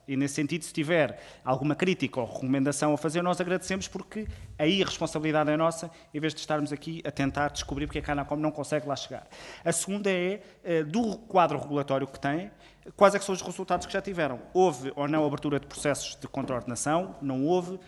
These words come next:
Que consequências é que já houve para os operadores? De que forma é que há aqui uma espécie de dissuasão, eh, relativamente à atividade dos, eh, operadores? Fechando só esta, este, este ponto,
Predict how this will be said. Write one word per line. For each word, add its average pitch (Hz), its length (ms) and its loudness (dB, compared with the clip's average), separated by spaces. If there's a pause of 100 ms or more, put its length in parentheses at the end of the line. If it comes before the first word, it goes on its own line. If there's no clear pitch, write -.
(120)
Que - 80 -12
consequências 160 560 -6
é 151 80 0
que 143 120 -10
já 147 100 4
houve 156 220 2
para 143 120 -4
os 131 120 -2
operadores? 139 540 -2 (180)
De 156 120 -6
que - 140 -10
forma 175 480 4 (160)
é 160 100 0
que 165 200 2
há 165 120 10
aqui 180 440 -2
uma 165 140 -2
espécie 160 540 2
de 160 360 4 (200)
dissuasão, 156 880 4 (280)
eh, 151 320 6
relativamente 160 720 4
à 156 140 8
atividade 151 680 2
dos, 165 340 -6
eh, 151 200 -2
operadores? 135 560 -2 (1400)
Fechando 220 400 0
só 180 220 2
esta, 147 260 0 (140)
este, 156 340 -2
este - 220 -4
ponto, 120 440 -6